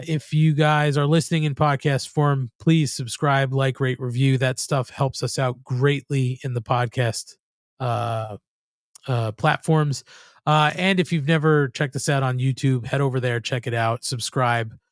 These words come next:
We're trying to get to five hundred. Don't forget, five hundred wins a date with Kate.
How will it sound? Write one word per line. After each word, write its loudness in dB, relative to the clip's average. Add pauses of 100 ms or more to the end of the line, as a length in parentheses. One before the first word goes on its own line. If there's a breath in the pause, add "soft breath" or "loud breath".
(200)
We're -8
trying 4
to 0
get -2
to -6
five 0
hundred. 0
Don't 2
forget, -4 (280)
five 0
hundred 0
wins 0
a -2
date 2
with -10
Kate. -8